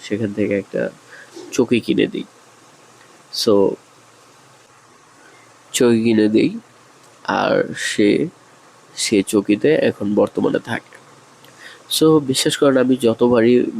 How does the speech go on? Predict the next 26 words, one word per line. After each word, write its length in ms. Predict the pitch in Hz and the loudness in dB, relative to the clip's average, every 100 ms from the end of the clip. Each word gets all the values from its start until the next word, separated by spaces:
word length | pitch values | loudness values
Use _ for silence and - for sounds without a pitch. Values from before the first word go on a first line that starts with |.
| - - - 110 | -8 -10 -10 -2
মোটরসাইকেল 560 | 110 110 113 110 107 | 2 2 2 2 4
নিয়ে 180 | 107 107 | 4 4
ওই 100 | 104 | 2
রাস্তা 340 | 107 110 - | 0 -2 -4
দিয়ে 220 | 104 104 104 | 0 2 2
যেতাম, 400 | 101 - 101 - _ _ _ - _ - - - - | 0 -2 -4 -8 _ _ _ -20 _ -20 -20 -20 -10
ততবারই 400 | - 117 113 117 | -4 0 2 2
দেখতাম 440 | 107 107 - 110 - | 2 0 0 -4 -4
মাটিতে 520 | - 101 104 107 101 - - _ _ _ | -6 -4 -4 0 0 -2 -12 _ _ _
শুয়ে 340 | - - 104 101 | -12 0 2 2
আছে, 300 | 98 - 104 | 0 -4 -4
হামাগুড়ি 480 | 110 - 110 107 101 | -2 0 2 0 -2
খাচ্ছে। 360 | 110 - - - _ _ - | -6 -8 -12 -14 _ _ -6
খুব 120 | 196 - | -6 -4
খারাপ 280 | 151 151 | -2 -2
লাগতো। 340 | 143 - - - - _ _ - - - - - - - | -2 -6 -8 -20 -20 _ _ -20 -20 -20 -20 -20 -20 -10
আমরা 240 | 98 107 104 | -2 2 2
দেখা 220 | 107 110 | 2 2
যাচ্ছে 460 | 107 107 - - - - _ _ _ - - - _ - | 2 0 -2 -2 -4 -10 _ _ _ -20 -20 -20 _ -2
নরম 320 | 107 104 101 | 0 0 0
বিছানায় 540 | 98 104 110 101 95 - - _ _ - | 0 0 0 2 0 -4 -14 _ _ -6
একবার 340 | 98 110 101 | -2 0 -2
ঘুমাতে 420 | 104 98 101 - | 0 0 0 0
না 100 | - | -2
পারলে 400 | - - - - - _ _ _ | 0 0 0 -2 -4 _ _ _
আমাদের 520 | 117 101 117 107 104 | -6 -2 0 0 0